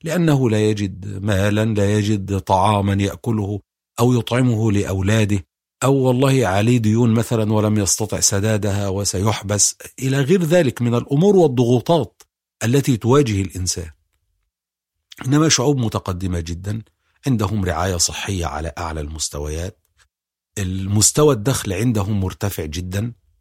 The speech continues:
يعني السويد في فترة من الفترات أعلى معدل دخل للفرد في العالم كان عندها، ومع ذلك كان أعلى معدل للانتحار موجود عندها أيضًا.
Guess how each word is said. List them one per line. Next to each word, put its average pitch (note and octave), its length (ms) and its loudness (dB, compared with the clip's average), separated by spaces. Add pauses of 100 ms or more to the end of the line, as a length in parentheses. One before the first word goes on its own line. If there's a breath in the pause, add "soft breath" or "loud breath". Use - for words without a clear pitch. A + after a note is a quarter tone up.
(200)
يعني C#2 240 -16
السويد G#2 480 -2
في G2+ 120 -8
فترة A2 320 -2
من F#2+ 140 -2
الفترات G#2 580 -4 (400)
أعلى A2+ 580 0
معدل G#2 580 -2
دخل A2 380 -2
للفرد F#2 640 -2
في G2+ 100 -8
العالم A#2+ 340 -2
كان D#3+ 180 -2
عندها، E3 440 -4 (1200)
ومع F#2 320 -2
ذلك E2+ 640 -6 (680)
كان G2 200 -4 (180)
أعلى G#2+ 400 2
معدل G2+ 640 0
للانتحار A2 1000 0
موجود F#2 380 -2
عندها G2+ 500 -6
أيضًا. G#2 360 -4